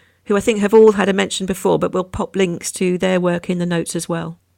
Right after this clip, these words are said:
Our to listen to recommendation actually is more from Janara Nierenberg on the Where We Go Next podcast,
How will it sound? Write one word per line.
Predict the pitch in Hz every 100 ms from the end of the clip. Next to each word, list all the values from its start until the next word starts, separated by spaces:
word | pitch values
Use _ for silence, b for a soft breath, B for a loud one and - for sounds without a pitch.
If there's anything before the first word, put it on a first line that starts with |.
| _ _ _ _ _ -
Our | 214 220
to | -
listen | 226 302 - 320
to | 226
recommendation | 185 196 185 185 180 202
actually | 196 -
is | 208
more | 214 233
from | 226 196
Janara | 180 180 175 175
Nierenberg | 170 170 170 170 170 - _ b b b
on | 190
the | 196
Where | 196 214
We | 208
Go | 202 196
Next | 196 196 -
podcast, | - 170 - 160 165 -